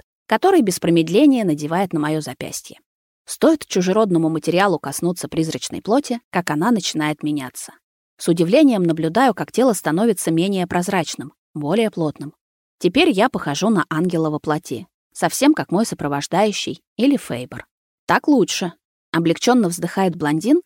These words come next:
и выпускает мою ладонь из своей. «Ужасно», восклицает Юлий, опровергая слова друга, а, встретив наши непонимающие взгляды, добавляет: «Она выглядит просто ужасно. Её одежда».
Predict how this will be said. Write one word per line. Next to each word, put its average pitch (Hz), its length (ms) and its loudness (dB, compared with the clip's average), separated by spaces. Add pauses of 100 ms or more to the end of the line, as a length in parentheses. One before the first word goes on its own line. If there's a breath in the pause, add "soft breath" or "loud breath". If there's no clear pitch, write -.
(160)
и 294 80 4
выпускает 185 540 0
мою 160 240 0
ладонь 160 440 -2
из 170 120 -8
своей. 147 560 -8 (640)
«Ужасно», 160 680 -4 (280)
восклицает 175 600 2
Юлий, 254 440 2
опровергая 180 580 2
слова 175 340 0
друга, 220 380 -2 (300)
а, 185 80 -2
встретив 262 440 0
наши 202 260 0
непонимающие 160 720 -2
взгляды, 240 560 -2
добавляет: 170 640 -4 (360)
«Она 170 300 4
выглядит 175 560 2
просто 202 440 2
ужасно. 180 560 -2 (360)
Её 175 260 0
одежда». 180 540 0